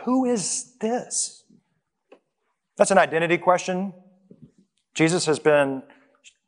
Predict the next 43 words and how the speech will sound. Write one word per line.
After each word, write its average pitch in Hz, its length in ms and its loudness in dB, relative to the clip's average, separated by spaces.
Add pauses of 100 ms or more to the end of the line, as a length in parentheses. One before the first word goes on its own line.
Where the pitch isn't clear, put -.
(140)
giving 160 260 4
us 151 140 -4
his 135 140 -6
identity 139 580 4
over 123 380 -2 (420)
the - 60 -6
past 131 200 2
few 135 140 -2
weeks. 151 180 2
"I'm 143 140 2
the 131 80 -4
bread 143 220 2
of 123 80 -6
life. 147 680 2 (320)
I'm 139 60 -10
the 139 80 0
light 143 240 4
of 123 60 -10
the 127 80 -2
world. 143 540 2 (720)
I'm 127 60 -10
the 123 80 -6
good 147 180 0
shepherd. 156 380 0
I'm 143 140 -2
the 127 60 -8
vine." 147 500 4
And 123 180 -4 (380)
Thomas 160 320 2
says, 151 200 2
"Lord, 175 200 6
how 220 100 4
do 240 60 -2
we 202 80 -2
know 220 120 0
the 202 60 0
way?" 226 160 4
He 202 60 0
says, 156 180 -2
"I 208 200 6
am 254 180 0
the 208 80 0
way 123 240 0